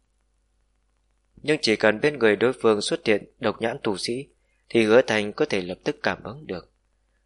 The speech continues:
Cứ như vậy, trong lúc Hứa Thành thăm dò và nghiên cứu, nửa tháng nữa trôi qua. Tiệm thuốc nhỏ của Hứa Thành và Linh Nhi đã mở sắp được hai tháng rồi.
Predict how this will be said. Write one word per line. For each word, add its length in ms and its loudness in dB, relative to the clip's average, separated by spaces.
Cứ 100 4
như 220 2
vậy, 240 -4
trong 160 4
lúc 180 2
Hứa 160 0
Thành 280 -8
thăm 180 -10
dò 280 -4
và 100 -6
nghiên 220 -8
cứu, 280 -12
nửa 160 4
tháng 280 -4
nữa 200 -4
trôi 200 -4
qua. 280 -12
Tiệm 180 6
thuốc 180 -4
nhỏ 260 0
của 200 -4
Hứa 80 -4
Thành 220 -8
và 140 -2
Linh 260 -6
Nhi 260 -10
đã 280 0
mở 180 -4
sắp 240 -12
được 180 -6
hai 160 -6
tháng 280 -12
rồi. 240 -12